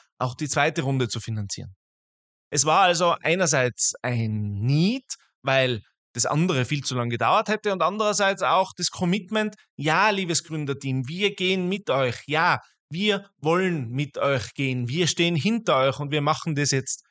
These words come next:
gemeinsam.“ Natürlich ist so etwas auch immer eine Herausforderung, weil es nicht üblich ist, dass man als Bestandsinvestor noch einmal eben, äh, nachschießt und damit auch natürlich einen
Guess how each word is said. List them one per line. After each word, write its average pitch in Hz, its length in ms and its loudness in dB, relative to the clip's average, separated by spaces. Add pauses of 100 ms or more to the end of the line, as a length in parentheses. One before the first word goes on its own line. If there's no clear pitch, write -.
(280)
gemeinsam.“ 120 580 -2 (600)
Natürlich 190 400 0
ist 196 120 0
so 190 160 4
etwas 180 240 0
auch 139 140 2
immer 165 220 0
eine 147 180 0
Herausforderung, 202 1120 0 (240)
weil 180 640 2 (180)
es - 460 -2
nicht 156 180 -4
üblich 170 400 -2
ist, 165 280 0
dass 139 120 0
man 135 140 -4
als 123 120 -4
Bestandsinvestor 135 960 -2 (220)
noch 120 280 -4
einmal 123 340 0
eben, 113 320 -4 (440)
äh, 110 240 -4
nachschießt 135 600 -2
und 135 140 -4
damit 139 240 0
auch 131 240 2
natürlich 143 380 -4
einen 139 340 -2